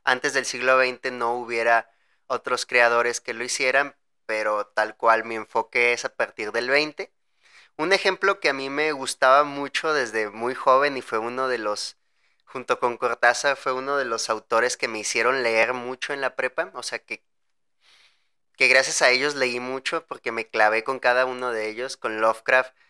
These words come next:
me acuerdo que fue como a los diecisiete años y me leí todos los cuentos que pude en Ciudad Seba,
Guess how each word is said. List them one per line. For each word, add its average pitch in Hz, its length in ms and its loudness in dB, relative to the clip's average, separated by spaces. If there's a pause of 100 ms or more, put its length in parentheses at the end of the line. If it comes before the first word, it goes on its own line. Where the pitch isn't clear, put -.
(160)
me 120 60 -6
acuerdo 113 340 -4
que 120 100 -8
fue - 180 -8
como 123 180 -4
a 120 60 2
los 110 160 -4
diecisiete 107 640 -4
años 139 420 0
y 123 60 -12
me 110 100 -6
leí 104 240 -8
todos 123 260 0
los 117 160 -4
cuentos 113 380 -8
que - 140 -10
pude 120 360 -8
en 123 60 -6
Ciudad 110 400 -4
Seba, 127 380 -2